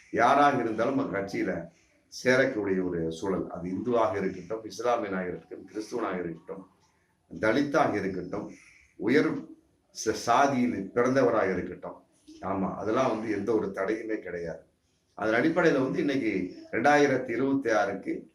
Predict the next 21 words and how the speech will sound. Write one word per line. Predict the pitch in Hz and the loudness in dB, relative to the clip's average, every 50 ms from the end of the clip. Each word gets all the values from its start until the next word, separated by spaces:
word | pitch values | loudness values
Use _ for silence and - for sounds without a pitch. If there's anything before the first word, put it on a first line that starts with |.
| _ _ | _ _
சட்டமன்ற | - - 120 117 123 151 160 156 147 143 131 113 | -8 -4 -2 0 2 4 4 4 4 2 2 2
தேர்தலுக்கு | - 113 113 107 101 107 104 - - 147 139 | 2 0 0 0 0 -2 -4 -4 -4 -4 -2
வி | 123 135 | 0 0
சி | 131 - 123 - | 0 -2 -2 -2
கே | 110 110 | -2 -2
வந்து | 110 107 - - | -2 -2 -6 -4
தயாராகி | - 110 113 123 131 127 123 117 110 107 98 92 | 0 2 2 4 4 4 2 2 0 -2 -6 -8
கொண்டிருக்கிறது. | 90 87 85 82 82 82 82 82 76 76 76 _ _ _ _ _ _ _ _ _ _ - - | -14 -16 -14 -12 -12 -12 -12 -12 -14 -16 -16 _ _ _ _ _ _ _ _ _ _ -8 -4
ஆமா, | 90 90 82 82 82 82 - - _ _ _ _ _ - | -4 -2 -2 -4 -6 -8 -12 -18 _ _ _ _ _ -4
அதன் | 101 104 104 104 110 | -2 0 2 2 2
அடிப்படையில | 120 135 135 135 120 113 110 110 123 156 180 - - - - _ _ _ _ - | 2 2 2 2 2 2 2 2 2 0 -2 -4 -8 -12 -16 _ _ _ _ -2
யாராக | 95 113 127 151 160 170 165 165 151 143 | 2 4 6 6 8 8 8 6 6 6
இருந்தாலுமே | 143 139 135 135 131 127 127 127 123 131 123 117 | 4 4 4 4 4 4 4 4 2 2 2 2
வந்து | 113 110 - - - - - - 98 | 0 -2 -4 -6 -6 -8 -8 -6 -4
எங்கள் | 107 107 107 101 | 0 0 0 2
கட்சியில் | 107 110 107 - - 123 110 98 | 2 0 -2 -2 -6 -6 -6 -6
சேரலாம் | - - 120 123 123 117 110 113 110 98 92 92 87 | -2 0 2 4 4 4 4 2 2 0 -2 -4 -6
அப்படிங்கிற | 95 87 90 101 95 95 95 92 90 | -6 -6 -6 -6 -6 -4 -4 -4 -4
ஒரு | 87 87 | -4 -4
அறைகூவலை | 92 104 120 139 156 147 - - 135 147 151 160 156 151 | -2 0 2 2 2 0 0 0 0 2 4 4 4 2
இன்னைக்கு | 143 131 110 - - 92 87 82 | 2 0 -2 -4 -4 -6 -10 -10